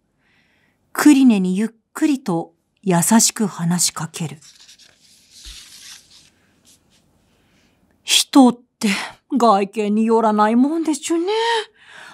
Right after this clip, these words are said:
あんなおとなしそうな奥さんがね。だけど、よりによってこんな近くに引っ越してくるなんてね。運命なのでちょうか。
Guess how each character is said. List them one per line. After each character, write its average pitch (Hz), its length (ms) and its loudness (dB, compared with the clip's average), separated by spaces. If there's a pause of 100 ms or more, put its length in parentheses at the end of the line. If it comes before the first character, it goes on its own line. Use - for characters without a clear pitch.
(200)
あ 220 220 4
ん 202 160 2
な 170 160 0
お 180 100 -6
と 240 160 4
な 226 160 6
し - 60 -8
そ 202 200 -4
う - 20 -4
な 165 120 -6
奥 277 280 -2
さ - 180 -6
ん 466 160 -6
が 427 140 6
ね。 381 140 2 (1700)
だ 180 240 4
け 160 220 -12
ど、 175 220 -6 (400)
よ 196 240 4
り 175 120 -2
に 160 120 -8
よ 156 120 -8
っ - 100 -20
て - 320 -14
こ 302 260 -4
ん 330 300 0
な 320 140 0
近 - 280 -2
く 190 140 -4
に 214 120 2
引 247 120 4
っ - 100 -18
越 302 120 -6
し 254 80 -8
て 302 100 -2
く 330 160 -2
る 330 80 2
な 320 200 2
ん 294 100 -8
て 330 120 -2
ね。 370 480 2 (720)
運 226 380 4
命 208 200 -2
な 214 120 -2
の 240 120 -6
で 269 140 -8
ち - 160 -6
ょ 349 100 -2
う 320 60 -8
か。 - 160 -12